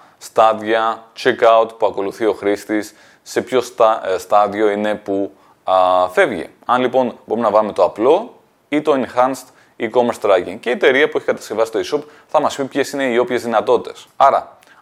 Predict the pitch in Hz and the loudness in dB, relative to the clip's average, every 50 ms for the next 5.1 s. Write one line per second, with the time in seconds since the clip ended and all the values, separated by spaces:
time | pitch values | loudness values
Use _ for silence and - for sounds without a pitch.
0 | _ _ - 104 107 101 - 117 107 95 - 110 104 98 90 - 104 98 98 95 | _ _ 0 2 2 2 2 0 0 0 -2 -6 -6 -6 -6 -2 0 0 0 0
1 | 92 120 170 180 170 131 98 85 - - _ _ - 110 110 104 98 - 127 127 | 2 0 2 2 2 0 0 -2 -6 -10 _ _ 0 2 2 2 0 -2 -4 -4
2 | 127 117 101 123 120 - 117 107 104 87 - 127 147 160 151 131 131 120 - - | -4 -2 -2 -2 -4 -4 -6 -8 -8 -4 0 2 2 2 2 2 2 0 0 0
3 | - 101 87 80 71 - - - - 101 101 117 107 110 104 95 92 90 87 87 | -4 -6 -6 -6 -8 -14 -12 -8 -6 -2 -2 -2 0 0 0 0 0 -2 -4 -4
4 | 85 104 123 - - - 127 117 104 113 101 - 107 87 80 - - 151 190 190 | -6 -6 -8 -10 -8 -6 -6 -4 -2 -2 -2 -2 -4 -8 -8 -6 -4 -6 -6 -6
5 | - | -8